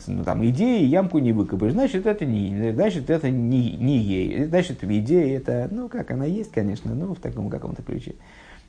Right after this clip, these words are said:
Там, а, об, об идею не стукнешься плечом, так по-, поэтому это, ну, и что это такое? А, а здесь мы речь ведем про истинный ейш, то есть, а, говорим о том, что обла-, чи-, э, г-, э,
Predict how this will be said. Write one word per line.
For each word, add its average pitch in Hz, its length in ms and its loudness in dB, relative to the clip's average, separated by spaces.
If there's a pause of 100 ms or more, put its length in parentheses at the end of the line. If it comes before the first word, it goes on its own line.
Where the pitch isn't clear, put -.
(120)
Там, 104 180 2
а, 101 380 2
об, 104 120 0
об 113 220 4
идею 139 300 4
не 143 100 -2
стукнешься 135 480 -4
плечом, 117 460 0
так - 120 -10
по-, - 160 -4
поэтому 151 480 -2
это, 147 220 -2 (540)
ну, 151 180 -2
и - 40 -2
что - 140 -6
это - 180 -2
такое? - 340 -4 (600)
А, 110 440 6
а 110 160 6
здесь 220 280 4
мы 202 160 4
речь 226 200 4
ведем 185 300 4
про 165 180 8
истинный 151 580 2
ейш, 113 400 2
то 139 140 0
есть, 123 260 2
а, 113 360 4
говорим 127 500 4
о 123 80 2
том, 208 180 2
что 170 140 4
обла-, 131 260 4 (160)
чи-, - 320 2
э, 117 340 4 (160)
г-, 113 400 -2
э, 113 200 4